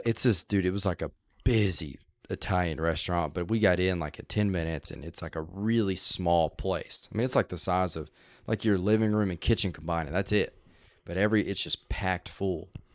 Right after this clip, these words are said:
And, uh, every, there, people are just busting tables. It's lively, you know, it's, things are happening. And I, I get this cheese bread stuff with marinara on. It's fantastic. And then I get my meal. And I got a couple glasses of wine with it, too.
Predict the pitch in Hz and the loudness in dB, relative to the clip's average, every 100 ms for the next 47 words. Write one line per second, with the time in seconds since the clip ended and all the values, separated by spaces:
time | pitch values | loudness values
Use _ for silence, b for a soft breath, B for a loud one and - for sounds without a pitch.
0 | b b b b b 101 95 90 82 69 | b b b b b -2 0 2 0 0
1 | 57 _ _ _ _ _ _ _ - 208 | -4 _ _ _ _ _ _ _ -4 -4
2 | 90 - - 123 - 127 90 76 - 85 | -4 -12 -2 0 2 2 2 -2 -6 -6
3 | 80 - 117 113 110 107 87 78 - 90 | -6 -4 2 4 4 4 2 -4 -2 2
4 | 101 101 92 98 95 85 71 65 - - | 4 2 0 0 0 -4 -8 -12 -10 -6
5 | 104 85 82 95 92 92 87 90 _ b | -4 -4 -4 -2 -2 -2 -4 -8 _ b
6 | b b b b b - 90 85 76 73 | b b b b b -4 -2 0 -2 -8
7 | _ - 95 107 - 95 - - _ _ | _ -8 -4 -4 0 2 2 0 _ _
8 | _ _ _ - 127 113 - 98 90 - | _ _ _ 2 4 4 2 2 2 2
9 | 92 90 82 87 87 82 78 80 78 78 | 0 0 -2 0 0 0 -2 -2 -4 -6
10 | - 76 - 71 - - - _ b b | -8 -8 -8 -12 -10 -12 -14 _ b b
11 | b - 92 104 101 98 90 80 90 87 | b -6 0 2 2 2 0 -4 -4 -4
12 | - - _ _ _ _ _ _ _ _ | -8 -16 _ _ _ _ _ _ _ _
13 | _ _ - - 101 104 95 - 113 104 | _ _ -6 -2 2 4 4 2 0 0
14 | 101 101 98 95 90 82 78 76 78 - | 2 2 0 -4 -4 -2 -4 -6 -8 -8
15 | - 65 | -8 -8